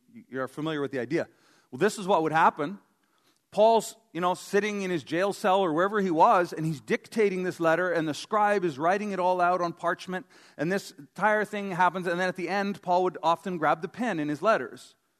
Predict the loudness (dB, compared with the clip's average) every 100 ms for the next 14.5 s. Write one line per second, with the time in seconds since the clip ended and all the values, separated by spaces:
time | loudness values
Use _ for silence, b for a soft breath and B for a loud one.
0 | _ _ -10 -4 -2 4 6 8 6 4
1 | 0 0 0 -2 -2 -4 0 2 2 0
2 | 2 2 2 0 -2 -2 -2 -2 -2 -2
3 | -4 -6 -6 -6 -2 -2 -2 -6 -4 -4
4 | -4 -10 -12 -10 -10 -12 _ _ -8 -8
5 | -8 _ _ _ _ _ _ _ -4 -2
6 | -2 0 -2 -2 -4 -4 -4 -6 0 2
7 | 2 -2 -8 -8 -8 -8 -6 -4 -4 -6
8 | -8 -8 -6 -4 -4 -6 -8 -8 -6 -6
9 | -8 -8 -12 -14 _ b b b _ 4
10 | 4 4 4 2 2 -6 -6 -4 0 0
11 | 2 0 0 -2 -2 -2 -2 -4 -2 0
12 | 2 2 -2 b b -2 -2 -2 -6 -4
13 | -2 2 0 0 -6 -12 -8 -6 -6 -10
14 | -4 -2 -2 -8 -6